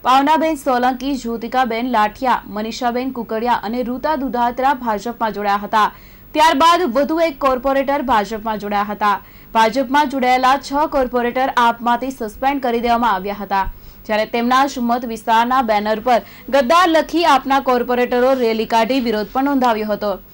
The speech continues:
જ્યારે લોકોમાં રોષને લઈને આપમાંથી ભાજપમાં જોડાયેલા કોર્પોરેટરે પોલીસ બંદોબસ્ત રાખવાની પણ ફરજ પડી હતી. આ સાથે પાલિકાની સામાન્ય સભામાં પણ સાવચેતી રાખવામાં આવી હતી. આપના સંપર્ક વિહોણા બનેલા વોર્ડ નંબર ચારના મહિલા નગરસેવક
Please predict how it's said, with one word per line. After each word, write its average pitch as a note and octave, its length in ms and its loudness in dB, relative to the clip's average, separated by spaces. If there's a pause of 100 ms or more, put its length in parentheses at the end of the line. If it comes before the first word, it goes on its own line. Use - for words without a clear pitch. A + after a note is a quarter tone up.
(220)
જ્યારે D#4 220 2
લોકોમાં D#4+ 520 2
રોષને C#4+ 440 -2
લઈને D4 320 2
આપમાંથી B3+ 680 0 (280)
ભાજપમાં B3+ 600 4
જોડાયેલા B3 460 4
કોર્પોરેટરે A#3 680 -2
પોલીસ B3+ 400 -4
બંદોબસ્ત B3+ 540 -2
રાખવાની A3+ 460 0
પણ A#3+ 240 -2
ફરજ G#3 400 -2
પડી G#3 220 -2
હતી. G#3+ 360 -4 (420)
આ G3+ 100 0
સાથે B3+ 360 0
પાલિકાની D4 680 2
સામાન્ય C4 460 0
સભામાં B3 480 2
પણ C4 200 -2
સાવચેતી B3 540 -2
રાખવામાં A3 440 -2
આવી G#3 200 -4
હતી. G#3+ 320 -10 (460)
આપના E4 420 4
સંપર્ક D4 540 0
વિહોણા C4+ 460 0
બનેલા B3 440 2
વોર્ડ A3+ 240 0
નંબર A#3 260 0
ચારના A#3+ 480 2
મહિલા A#3 380 0
નગરસેવક A3+ 800 -2